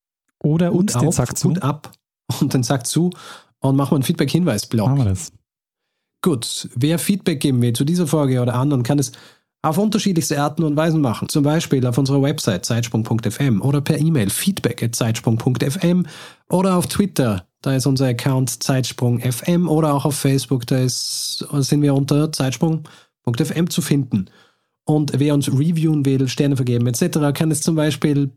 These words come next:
Speaker 2: bei Apple Podcasts machen oder auf panoptikum punkt i o oder auch wo auch immer man Podcasts bewerten kann.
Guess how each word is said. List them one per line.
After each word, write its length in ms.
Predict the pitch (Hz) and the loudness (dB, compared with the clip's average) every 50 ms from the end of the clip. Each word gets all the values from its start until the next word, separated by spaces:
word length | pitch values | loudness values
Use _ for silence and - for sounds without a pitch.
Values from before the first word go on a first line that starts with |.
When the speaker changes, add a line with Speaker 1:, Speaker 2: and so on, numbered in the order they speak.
| _ - | _ -2
Speaker 2:
bei 500 | 117 117 123 123 123 123 123 120 117 113 117 - - - - _ _ _ _ _ _ - | -2 0 2 2 2 2 2 2 0 0 -2 -6 -16 -20 -20 _ _ _ _ _ _ -2
Apple 280 | 135 139 - - 127 117 | -2 0 2 0 0 0
Podcasts 720 | - - 135 135 - - - 117 113 113 - - - - | 0 0 -2 -2 -2 -2 0 0 0 0 -2 -2 -2 0
machen 300 | 113 110 107 - 120 - | 0 0 0 -2 -2 0
oder 260 | 117 120 117 98 113 | 0 0 0 2 2
auf 240 | 113 110 117 - - | 0 0 -2 -2 -4
panoptikum 760 | - 113 107 95 - 117 117 - - 127 117 - 127 110 113 | -2 -2 -2 -2 -2 -4 -4 -4 -4 -2 0 0 0 0 0
punkt 200 | - 117 110 117 131 | 0 0 0 0 0
i 120 | 127 113 | -2 0
o 280 | - 190 202 185 165 165 | 2 2 2 2 2 2
oder 200 | 165 160 147 147 | 2 2 2 2
auch 220 | 143 143 - - - - - - _ _ _ | 0 -2 -4 -8 -16 -20 -20 -20 _ _ _
wo 420 | - 131 127 147 160 160 170 175 156 | -4 -2 0 2 2 2 2 2 0
auch 260 | - 147 160 156 160 | 0 0 0 2 2
immer 240 | 170 170 175 175 160 | 2 2 4 4 4
man 260 | 160 156 147 139 117 - _ _ _ _ _ _ _ _ _ _ _ _ _ _ | 4 4 2 0 -2 -4 _ _ _ _ _ _ _ _ _ _ _ _ _ _
Podcasts 480 | - 170 147 - - 160 151 139 - - | -4 -4 -2 0 0 0 0 -2 -2 -2
bewerten 400 | - 156 139 139 143 147 - 139 | -2 0 0 0 0 0 -2 -2
kann. 280 | 120 - 101 85 80 | 0 -2 -2 -4 -6